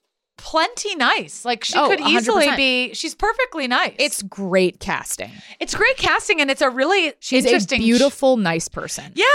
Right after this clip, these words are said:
Speaker 1: and it's an interesting choice that they, you could, you could easily have, have had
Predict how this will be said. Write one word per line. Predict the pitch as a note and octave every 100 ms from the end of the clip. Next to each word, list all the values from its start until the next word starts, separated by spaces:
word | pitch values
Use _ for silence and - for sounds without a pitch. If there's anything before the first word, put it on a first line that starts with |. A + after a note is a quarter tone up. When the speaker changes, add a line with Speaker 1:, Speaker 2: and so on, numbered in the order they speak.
| C5+
Speaker 1:
and | C4 D4+
it's | E4+
an | F#4+
interesting | F4 F#4+ F#4+ F4
choice | - C#4 E4+
that | - A3+
they, | C4+ C4 C4 _ _ -
you | A3+ E4
could, | F#4
you | - D4
could | E4+ F#4
easily | E4 F4 G4
have, | C#4 A#3+
have | G3+ - A3+
had | G3 - G#3+ G#3 G#3 F#3+